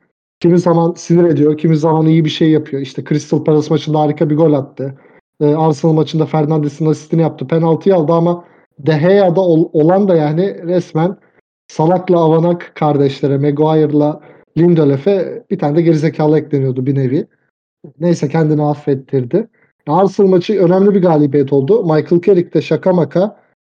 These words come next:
e, üç tane kritik maç, Arsenal, Chelsea,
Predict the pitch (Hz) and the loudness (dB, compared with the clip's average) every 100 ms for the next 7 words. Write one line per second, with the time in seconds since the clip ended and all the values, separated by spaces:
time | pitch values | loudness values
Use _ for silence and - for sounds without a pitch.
0 | _ - 147 147 143 143 143 143 180 - | _ -2 2 2 2 0 -4 -2 -4 0
1 | 190 165 160 170 151 185 170 185 196 160 | 0 2 0 0 -2 -2 0 -2 -2 -2
2 | 151 151 165 151 143 165 156 - 156 | -2 0 0 0 0 0 0 0 -2